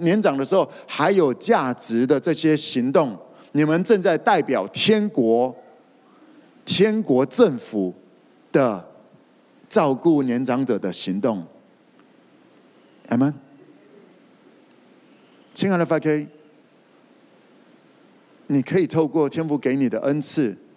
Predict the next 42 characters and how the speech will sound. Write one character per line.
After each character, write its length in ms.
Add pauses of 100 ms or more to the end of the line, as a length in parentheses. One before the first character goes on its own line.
(160)
跟 260
一 80
群 300
人 340 (340)
就 200
开 180
始 140
去 220
照 340
顾， 340 (240)
而 100
且 220
照 260
顾 320 (160)
是 260
因 260
为， 200 (380)
来， 80
我 100
讲 160
是 180
建 420
立 120
神 300
的 100
国。 240 (2250)
建 200
立 100
神 220
的 100
国 220
可 160
以 20
是 220
建 200
立 80
在 140
运 220
动 180
方 180
面 220
的， 160